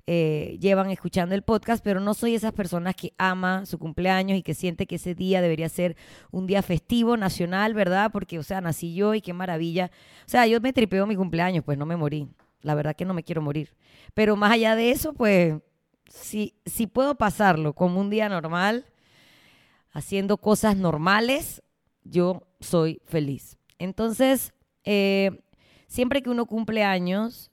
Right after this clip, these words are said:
una de las cosas que yo les dije el, en el podcast pasado es que uno como que está un poco revuelto,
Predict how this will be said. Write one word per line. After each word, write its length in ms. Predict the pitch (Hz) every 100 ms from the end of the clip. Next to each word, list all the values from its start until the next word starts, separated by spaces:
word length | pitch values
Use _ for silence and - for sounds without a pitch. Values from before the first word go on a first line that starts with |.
| -
una 180 | 180 208
de 80 |
las 140 | 202 170
cosas 280 | 175 165 180
que 160 | 185
yo 100 | 165
les 200 | 160 170
dije 340 | 165 160 165 175
el, 220 | 156 151
en 140 | 151
el 80 | 156
podcast 340 | 147 156 143 -
pasado 240 | 156 147
es 80 | 151
que 80 | 165
uno 140 | 160
como 200 | 170 156
que 80 | 143
está 160 | 127 147
un 80 |
poco 200 | 143 156
revuelto, 580 | 160 139 139 147 120 127